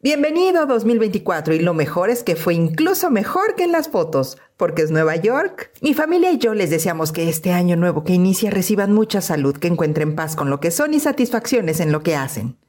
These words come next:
Recibiendo el año juntos, tal y como mis padres me lo inculcaron, rodeada de todo lo que necesito este dos mil veinticuatro. No solo fue un año inolvidable, sino que también me acompañaron personas inolvidables.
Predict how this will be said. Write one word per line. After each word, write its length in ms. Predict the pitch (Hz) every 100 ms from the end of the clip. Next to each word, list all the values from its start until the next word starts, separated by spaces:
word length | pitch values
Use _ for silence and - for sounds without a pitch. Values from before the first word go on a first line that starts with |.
| -
Recibiendo 520 | 254 254 240 247 226
el 140 | 226
año 240 | 214 214 196
juntos, 500 | - 247 226 240 240
tal 200 | 269 247
y 40 |
como 240 | - 214 202
mis 180 | 202
padres 340 | - 185 170 160
me 80 | 156
lo 80 |
inculcaron, 680 | 156 156 156 151 139 127 151
rodeada 420 | 196 185 190 185
de 120 | 185
todo 280 | 185 202 196
lo 120 | 196 185
que 100 | 160
necesito 600 | 156 156 240 247 269 240
este 260 | 165 170
dos 180 | 151 151
mil 160 | 156 147
veinticuatro. 720 | 151 - - 123 - - _ _ -
No 200 | 240 277
solo 240 | 247 226
fue 140 | 233
un 120 | 220 208
año 300 | 208 208 -
inolvidable, 1040 | 262 269 269 262 262 269 269 311 294 170 170
sino 280 | 214 202
que 80 | 226
también 340 | 226 190 180 180
me 40 |
acompañaron 580 | 185 196 175 180 185 185
personas 500 | 170 165 185 147 151
inolvidables. 720 | 151 151 143 139 139 135 -